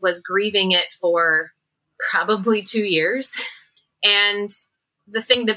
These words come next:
the mis-, the biggest mistake that I made, I think, in that is that I was hard on myself for grieving. I was hard on myself for feeling sad about it.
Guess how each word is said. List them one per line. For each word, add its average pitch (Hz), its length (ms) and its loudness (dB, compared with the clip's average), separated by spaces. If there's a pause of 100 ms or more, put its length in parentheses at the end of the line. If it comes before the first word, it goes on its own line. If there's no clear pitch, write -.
(120)
the 214 80 2
mis-, 202 260 -2
the 214 80 0
biggest 240 300 0
mistake 269 380 -2
that 214 100 2
I 180 120 2
made, 175 220 0
I 170 80 0
think, 170 320 -4
in 170 380 -4
that 160 360 2
is 180 200 -4
that 180 180 0 (100)
I 180 240 -2
was 180 160 -4 (120)
hard 370 200 2
on 180 160 0
myself 156 640 -4
for 165 240 -2
grieving. 247 400 -4 (1160)
I 196 60 2
was 196 120 -2
hard 269 320 4
on 240 140 0
myself 185 400 -2
for 180 100 -4
feeling 180 380 -2
sad 214 420 2
about 165 280 -4
it. 165 180 -4